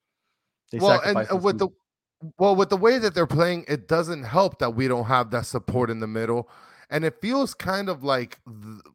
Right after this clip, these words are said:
Speaker 2: that we're going backwards in terms of, like,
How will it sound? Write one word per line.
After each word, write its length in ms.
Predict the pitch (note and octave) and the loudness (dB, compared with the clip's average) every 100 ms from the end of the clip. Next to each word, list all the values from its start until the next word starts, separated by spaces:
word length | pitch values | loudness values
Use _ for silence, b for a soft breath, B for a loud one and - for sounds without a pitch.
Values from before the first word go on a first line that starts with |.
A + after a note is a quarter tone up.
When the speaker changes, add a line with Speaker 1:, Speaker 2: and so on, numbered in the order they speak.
| A2+ | -4
Speaker 2:
that 140 | C3+ | -2
we're 100 | C3 | -2
going 280 | B2+ F#3 D#3+ | -4 -4 -6
backwards 760 | G2+ C3 C3+ D3+ B2 A#2 A2 - - | -2 0 2 0 0 -2 -2 -8 -12
in 140 | B2+ | -8
terms 320 | C3 C3 A#2 | -4 -4 -2
of, 120 | A#2+ | -6
like, 280 | A2 A2+ G2+ | -4 -8 -10